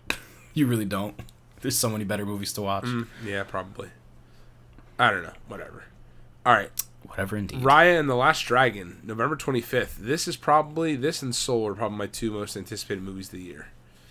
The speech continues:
Speaker 1: I think this one is my most anticipated. Um,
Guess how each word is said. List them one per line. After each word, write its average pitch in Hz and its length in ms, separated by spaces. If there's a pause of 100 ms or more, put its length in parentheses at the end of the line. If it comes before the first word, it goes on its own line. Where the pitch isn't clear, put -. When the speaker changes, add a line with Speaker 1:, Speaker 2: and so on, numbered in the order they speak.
(360)
Speaker 1:
I 107 120
think 127 180
this 110 180
one 95 120
is 85 160
my 92 100
most 82 480 (260)
anticipated. 85 760 (680)
Um, 82 380